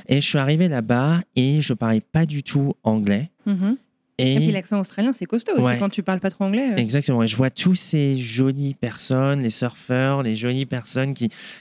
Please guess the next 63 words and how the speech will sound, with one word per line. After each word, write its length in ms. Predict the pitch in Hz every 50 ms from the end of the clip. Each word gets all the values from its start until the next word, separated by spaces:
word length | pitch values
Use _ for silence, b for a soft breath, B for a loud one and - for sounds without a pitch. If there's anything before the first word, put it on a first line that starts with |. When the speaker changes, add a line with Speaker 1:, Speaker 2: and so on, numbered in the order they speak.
| B B B B B B B
Speaker 2:
Cette 160 | B - 233 196
vie 120 | 196 254
de 40 | -
carte 180 | - 262 - -
postale. 320 | 247 262 208 - 269 311
Speaker 1:
Des, 200 | 330 151 151 147
ouais, 260 | 143 147 147 147 151
exactement. 600 | 151 143 143 139 156 156 - - 147 143 151 156 160
Et 40 | 147
je 60 | - 127
me 60 | 135
dis, 140 | - 151 147
Speaker 2:
<laughs> « 0 | 135
Speaker 1:
Mince, 300 | 143 160 160 147 - -
je 200 | - - 127 120
sais 240 | 120 117 - 127 123
pas 180 | - - 151 151
parler, 280 | - 143 131 135 151
je 120 | 147 139 127
sais 160 | - - 123
juste 320 | 117 120 143 151 139 131
dire 260 | 127 135 139 131 127
bonjour, 380 | 113 110 123 135 131 120 139 143
au 140 | 139 127 117
revoir. 320 | 117 120 131 135 143 143
Speaker 2:
Mhm. 320 | 143 208 202 202 196 196 190
Speaker 1:
Je, 120 | - - 120
my 240 | 117 117 120 117 120
name 200 | 123 127 131 131
is 200 | 127 120 110 -
Damien, 400 | - 113 117 120 127 135 139 143 143
what 160 | 123 117 123 123 - -
you » 60 | - _ _ _ _ _ -
Speaker 2:
Mhm, 100 | 226 208
Speaker 1:
Et 260 | 226 233 226 233 226 - - -
Speaker 2:
mhm. 100 | 208 208 202
Speaker 1:
je 40 | 202
suis 80 | 196 139
revenu 320 | 123 139 143 156 170 175
à 100 | 160 135
Paris 440 | 123 - 135 127 127 143 156 180 185
et 40 | 156
je 60 | 117
me 60 | 117
suis 120 | 113 - 131
dit, « 100 | 143 147
Mince, 480 | 123 101 110 127 117 - - - - -
je 40 | -
suis 60 | - -
en 60 | 107
école 240 | 113 127 127 151 151
de 60 | 135
commerce, 320 | 120 107 120 113 120 139 151
je 60 | -
suis 80 | -
dans 120 | 113 110 107
une 160 | 101 107 110
ville 240 | 104 110 110 104 -
très 280 | - - - 139 135
internationale, 720 | 143 131 117 120 113 113 110 - - 113 107 117 127 151 156 156 b b b b b b b b b b
je 140 | - 107 110
veux 180 | 110 110 120 127
être 420 | 131 127 - - - - - -